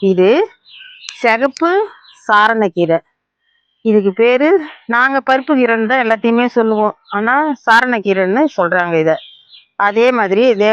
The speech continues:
ஒண்ணு வளர்ந்துருக்கு பாருங்க. இது மல்லிகை செடியில அடியில போட்டு வச்சிருக்கேன். இது வெள்ளை சாரணை,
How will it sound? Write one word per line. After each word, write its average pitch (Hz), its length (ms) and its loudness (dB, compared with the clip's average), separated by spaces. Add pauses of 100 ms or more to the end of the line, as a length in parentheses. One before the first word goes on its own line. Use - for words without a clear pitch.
ஒண்ணு 202 200 -2
வளர்ந்துருக்கு 185 440 -4
பாருங்க. 156 240 -6 (1120)
இது 240 140 2 (160)
மல்லிகை 233 360 0
செடியில 196 280 0 (760)
அடியில 226 320 0
போட்டு 202 200 0
வச்சிருக்கேன். 196 440 -2 (760)
இது 269 160 0 (520)
வெள்ளை 285 440 2 (440)
சாரணை, 190 420 -2